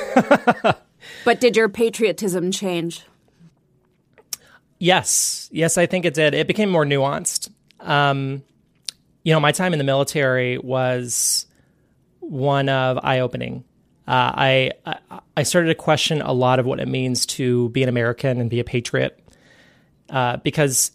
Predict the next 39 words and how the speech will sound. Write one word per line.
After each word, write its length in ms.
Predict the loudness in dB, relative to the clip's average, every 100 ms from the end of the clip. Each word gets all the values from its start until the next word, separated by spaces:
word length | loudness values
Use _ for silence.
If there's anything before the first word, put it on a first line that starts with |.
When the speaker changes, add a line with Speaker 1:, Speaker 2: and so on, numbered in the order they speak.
| -4
Speaker 1:
at 80 | 0
the 80 | 0
time 380 | 0 0 2 2
it 80 |
felt 240 | 2 0 2
like, 400 | 2 2 -2 -6
you 60 |
know, 100 | -4
patriotism 580 | -2 -4 -4 -4 -2 0
means 240 | 0 0 0
serving 260 | 2 2
your 120 | 0
country 680 | -2 -4 -4 -2 -2 0 -2 -8 _ _ _ _ -4
regardless 460 | 2 4 4 2
of, 400 | 2 2 0 -10 -8
of, 240 | -2 0
of 140 | -2 -2
what's, 320 | -2 0 -2 _
what's 200 | -4 -2
present, 600 | -2 0 2 2 -4 -10 -14 _ -4
uh, 40 | -2
and 420 | 0 -2 -4 -2
going 240 | 0 0
on, 260 | -2 -2 -4
you 60 |
know, 120 | -2 -2
because 200 | -4 -2
that's 180 | 0
what, 240 | 4 2 4
that's 160 | 0
what 80 | 0
conservative 400 | -2 0 0 0
culture 320 | 0 0 0
is. 300 | -4 -2 -6 -6 _ _ _ _ _ -4
Having 240 | 2 2
a 40 | 2
blind 340 | 2 0 0
allegiance 520 | 0 -2 -4 -4 -4
to 480 | -2 0 0 0 -4